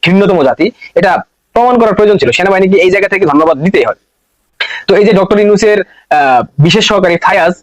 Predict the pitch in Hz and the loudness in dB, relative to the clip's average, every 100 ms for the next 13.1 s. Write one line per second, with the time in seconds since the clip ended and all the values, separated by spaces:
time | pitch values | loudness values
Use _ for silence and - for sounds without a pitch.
0 | _ _ - 196 226 208 208 208 180 185 | _ _ -4 0 2 2 0 0 0 2
1 | 196 185 196 180 180 196 220 208 196 165 | 0 -2 -2 0 0 0 0 0 0 0
2 | 156 151 170 175 160 139 139 156 147 - | 0 0 0 0 2 2 0 0 -2 -2
3 | - 185 220 - 196 190 _ _ _ 214 | -2 0 2 0 -2 -4 _ _ _ 0
4 | 202 202 208 165 135 156 202 _ _ _ | 2 2 2 2 2 0 -4 _ _ _
5 | - 202 190 190 226 226 226 180 185 147 | -4 -2 0 0 0 -2 -2 -2 0 0
6 | 143 190 - 196 120 143 196 196 202 196 | 0 0 0 0 0 0 0 0 2 0
7 | 180 - 123 196 208 180 139 123 127 151 | 0 0 0 0 0 0 0 0 -2 -2
8 | 214 _ _ 147 - 220 220 240 233 220 | -6 _ _ -6 -2 -2 2 2 2 0
9 | 220 165 139 127 143 165 185 170 139 - | 0 0 0 0 -2 -2 -2 -2 -2 -4
10 | - - - 190 208 214 190 175 175 165 | -12 -12 -2 0 2 2 2 0 0 0
11 | 214 165 143 151 127 175 - 214 196 175 | 0 0 -2 -2 0 -2 0 0 2 0
12 | 139 107 98 _ _ - - - - 208 | -2 -4 -6 _ _ -20 -12 -6 -4 -2
13 | 104 | -4